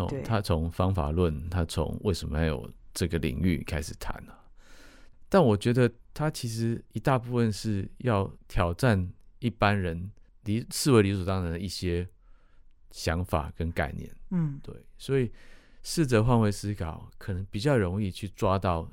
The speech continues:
Speaker 2: 这本书试着要谈的事情。
Speaker 1: 嗯哼。
Speaker 2: 就是说，我们不再是以一个健全者的观点来思考社会的配置应该是怎么样。
Speaker 1: 嗯，嗯，嗯。
Speaker 2: 我们可以从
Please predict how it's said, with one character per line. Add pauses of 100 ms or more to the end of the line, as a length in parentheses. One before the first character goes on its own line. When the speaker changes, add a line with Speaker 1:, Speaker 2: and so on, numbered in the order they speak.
Speaker 2:
这
本
书
试
着
要
谈
的
事
情。 (260)
Speaker 1:
嗯
哼。
Speaker 2:
就
是
说， (460)
我
们
不
再
是
以
一
个 (420)
健
全
者
的 (340)
观
点 (400)
来
思
考
社
会
的
配
置
应
该
是
怎
么
样。 (200)
Speaker 1:
嗯，
嗯，
嗯。
Speaker 2:
我
们
可
以
从